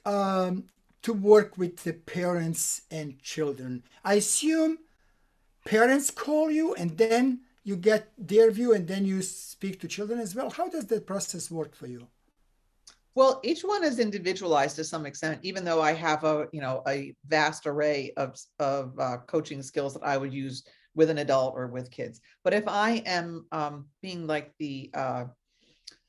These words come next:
Speaker 2: I don't know, what would I call this? Kinda, it's kinda like being a, a double agent. Um,
Speaker 1: <laughs>
Speaker 2: you know, I'm
Speaker 1: Yeah.
Speaker 2: like, I have to hear what the,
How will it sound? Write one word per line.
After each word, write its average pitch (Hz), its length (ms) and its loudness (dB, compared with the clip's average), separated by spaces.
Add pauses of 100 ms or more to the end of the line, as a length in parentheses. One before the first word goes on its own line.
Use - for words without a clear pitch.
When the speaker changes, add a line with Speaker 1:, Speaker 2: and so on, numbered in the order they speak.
(720)
Speaker 2:
I 180 40 -12
don't 165 120 -10
know, 135 100 -8
what 131 140 -8
would 147 100 -10
I 160 80 -10
call 143 280 -4
this? 127 220 -8
Kinda, 180 380 -8 (100)
it's 165 160 -12
kinda 180 260 -8
like 160 260 -4
being 160 260 -6
a, 139 280 -2
a 135 260 -6
double 170 280 4
agent. 220 440 0 (260)
Um, 151 300 0
Speaker 1:
<laughs> 180 200 0
Speaker 2:
you 165 60 -6
know, 151 80 -4 (260)
I'm 240 140 6
Speaker 1:
Yeah. 220 160 12
Speaker 2:
like, - 180 4 (320)
I 175 80 6
have 190 260 2
to 165 380 8
hear 170 640 0
what 156 420 0
the, 139 460 0